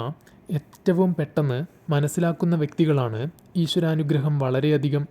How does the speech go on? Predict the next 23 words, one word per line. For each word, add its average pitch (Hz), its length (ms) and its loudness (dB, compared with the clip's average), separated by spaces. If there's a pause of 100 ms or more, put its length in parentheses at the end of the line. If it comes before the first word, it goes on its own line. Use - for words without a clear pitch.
(240)
കൂടി 135 220 2
നിൽക്കുന്ന 131 380 -2 (120)
ഇവർ. 120 220 2 (1040)
ഒരു 156 160 4
വ്യക്തിയുടെ 156 460 2
പ്രവൃത്തിയെ 156 500 0
ചൂണ്ടിക്കാട്ടി 151 640 0 (580)
മറ്റുള്ളവർ 180 520 2 (300)
ആ 165 80 2
വ്യക്തിയെ 160 460 2
വിമർശിക്കുമ്പോൾ 139 760 0 (480)
അവർ 180 200 2 (220)
എന്ത് 156 320 2 (380)
നന്മ, 143 300 2 (240)
എന്ത് 160 400 4
നന്മ 165 260 2
ഉദ്ദേശിച്ചിട്ടാണോ 151 840 0 (440)
ആ 180 80 2
പ്രവൃത്തി 165 420 0
ചെയ്തത് 151 440 2 (160)
എന്ന് 123 220 -2 (680)
ഈ 170 120 2 (200)
ഇത്തരം 170 360 2